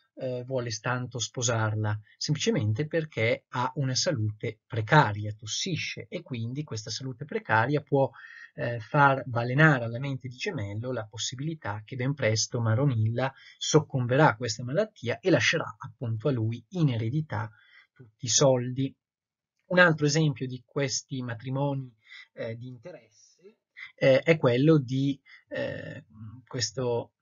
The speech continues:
mm, personaggio, Licoride o Fabiano, ha seppellito a una a una tutte le sue amiche. "Che diventi amica di mia moglie." Qui, eh,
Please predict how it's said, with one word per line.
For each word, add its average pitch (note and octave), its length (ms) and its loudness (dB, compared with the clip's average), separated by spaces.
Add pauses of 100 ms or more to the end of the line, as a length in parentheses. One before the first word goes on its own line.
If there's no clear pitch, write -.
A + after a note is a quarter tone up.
mm, - 440 -20 (140)
personaggio, C3 640 4
Licoride D3 760 0
o B2+ 100 -12
Fabiano, C3 800 -8 (440)
ha F#3 100 -8
seppellito D#3+ 600 -6
a D3+ 60 4
una G3+ 220 0
a - 20 0
una C#3+ 260 -2
tutte C#3+ 300 -8
le B2 80 -4
sue B2 180 -4
amiche. G#2+ 560 -4 (380)
"Che F#3+ 180 4
diventi D#3+ 560 6
amica C3+ 380 2
di C3+ 100 -4
mia A2+ 140 -4
moglie." A#2+ 520 2
Qui, D3+ 320 -2 (160)
eh, A2+ 180 -6